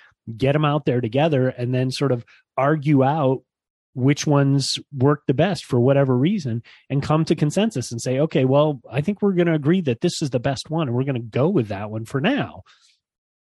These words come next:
And then we'll come back and fight about it another day if we need to." But, but having those, that diversity of ideas initially is really important, um, because that's how you get better ideas. Otherwise, you just walk around with, like,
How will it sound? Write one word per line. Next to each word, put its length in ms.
And 120
then 100
we'll 100
come 160
back 220
and 320
fight 180
about 200
it 100
another 260
day 200
if 120
we 100
need 240
to." 180
But, 260
but 220
having 560
those, 420
that 260
diversity 400
of 80
ideas 460
initially 420
is 140
really 220
important, 680
um, 400
because 380
that's 200
how 100
you 120
get 380
better 340
ideas. 640
Otherwise, 460
you 60
just 260
walk 240
around 320
with, 180
like, 340